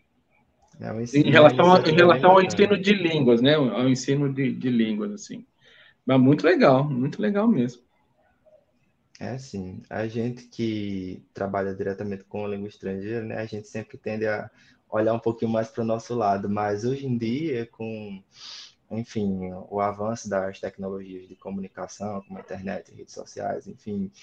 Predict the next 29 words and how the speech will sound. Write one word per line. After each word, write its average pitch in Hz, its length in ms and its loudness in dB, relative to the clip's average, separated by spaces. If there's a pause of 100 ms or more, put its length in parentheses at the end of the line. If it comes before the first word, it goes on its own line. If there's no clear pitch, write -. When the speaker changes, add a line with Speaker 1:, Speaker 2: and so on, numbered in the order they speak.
(320)
Speaker 1:
você 113 200 -6
percebe 131 480 -2
que 127 160 -4
não 131 520 -4 (180)
precisa 143 460 -6
mais 139 320 -2
você 135 200 -8
sair 131 320 -2
do 135 120 -2
país 123 840 -4 (560)
pra 117 600 2
que - 40 -12
você 117 400 -6 (240)
precise 120 640 -6
que 123 140 -8
você 120 260 -8
utilize 113 560 -6
a 117 60 -4
língua 113 200 -6
estrangeira, 110 600 -8
né? 104 240 -6
Então, 113 420 -6
a-, 107 140 -8
Speaker 2:
Sim. - 80 -20
Speaker 1:
aquela 120 320 -2
crença 113 340 -6
limitante 117 640 -4
que - 100 -8
eu, 110 100 -4